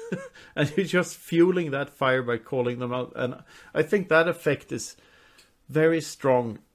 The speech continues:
within human societies. I mean, uh, being a contrarian for contrarian's sake can, can bring you a lot of views and, and engagement, uh, on the internet, just, just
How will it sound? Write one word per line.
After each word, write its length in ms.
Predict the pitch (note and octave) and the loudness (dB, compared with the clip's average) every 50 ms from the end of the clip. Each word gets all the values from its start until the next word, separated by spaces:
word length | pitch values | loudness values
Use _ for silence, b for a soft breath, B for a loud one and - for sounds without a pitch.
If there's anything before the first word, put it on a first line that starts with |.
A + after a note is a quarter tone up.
| _ - | _ -6
within 420 | A#2+ A#2 A2+ A#2 A2+ A2+ A#2 - - | -4 -2 -2 -2 -2 -4 -8 -12 -10
human 360 | - B2 B2 A#2+ A#2+ A#2 A2+ | -6 -4 -4 -4 -4 -6 -8
societies. 680 | A2 - G#2+ - A#2 A2 G#2+ G#2+ G2+ G#2+ G#2 G2 - - | -10 -12 -8 -4 -2 -2 -2 -2 -4 -6 -10 -10 -8 -8
I 100 | A2+ A2+ | -6 -6
mean, 320 | A2+ A#2 A2+ G#2+ G#2+ A2 - _ _ _ - | -6 -6 -6 -8 -10 -12 -14 _ _ _ -14
uh, 240 | A2 A2+ A2+ G#2 - - - - A#2 | -12 -10 -10 -12 -12 -14 -18 -14 -6
being 300 | A#2 C3+ C#3+ D#3+ E3 E3 | -2 0 0 0 0 -2
a 60 | D3+ C#3 | -4 -4
contrarian 680 | - - C3+ B2 - - C3 B2 A#2+ A#2+ A#2 A2+ A2 | -4 -6 -8 -6 -4 0 0 2 2 0 -2 -4 -6
for 100 | - G2 | -8 -12
contrarian's 680 | - - - G#2+ - - B2 A#2 A2+ A2+ A2+ A2 G#2+ - | -12 -12 -14 -8 -4 0 0 0 0 0 -2 -6 -8 -6
sake 440 | - - A2+ G#2+ G#2+ G#2+ - - _ - | -4 -4 -4 -4 -4 -8 -14 -20 _ -8
can, 220 | - B2+ A#2 - - _ | -8 -6 -6 -8 -12 _
can 320 | - - D#3+ D3+ D3+ D3 C#3+ | -4 -2 0 0 0 0 -2
bring 280 | B2+ B2+ B2+ A#2+ A#2 A2+ | -2 -2 -2 -2 -4 -4
you 420 | A2 G#2 G#2 G2+ G#2 G2+ G2 b b b b b b b b b b b _ _ _ - | -4 -4 -4 -4 -6 -6 -8 b b b b b b b b b b b _ _ _ 0
a 100 | C3 B2 | 0 2
lot 280 | B2 C3+ C3+ C3 B2+ | 2 2 2 4 4
of 180 | B2 A#2 A2 A2 | 4 2 2 -2
views 680 | A2+ G#2+ G#2 A2+ A#2 A#2+ A#2+ A#2+ A#2 A2+ - - - | -8 -10 -6 -2 -2 0 0 -2 -2 -6 -8 -6 -6
and, 280 | A2 G#2 F#2+ G2 F#2+ - - | -4 -4 -6 -6 -10 -10 -8
and 240 | A2 G#2 G2+ G2 G#2 | -8 -8 -8 -8 -10
engagement, 1000 | A2 A2 G#2 G2 - A#2 A#2 A#2 A2 - - B2 A2 G#2+ G#2 - - - - _ _ - | -10 -10 -8 -4 -2 -2 -2 -2 -4 -10 -12 -10 -10 -10 -12 -14 -18 -20 -20 _ _ -12
uh, 240 | A2 G#2+ G#2 G2+ G#2 G#2 | -10 -8 -8 -8 -8 -8
on 160 | A2+ A2+ A2 | -8 -6 -4
the 100 | A2 A2 | -4 -4
internet, 460 | G#2+ G2+ - G#2 G2+ F#2+ F#2+ - - - | -6 -6 -10 -12 -14 -14 -14 -16 -10 -6
just, 340 | - A2+ G2+ - - - _ _ _ _ - | -4 -4 -4 -6 -10 -20 _ _ _ _ -8
just 220 | - B2 G#2+ - | -6 -6 -6 -8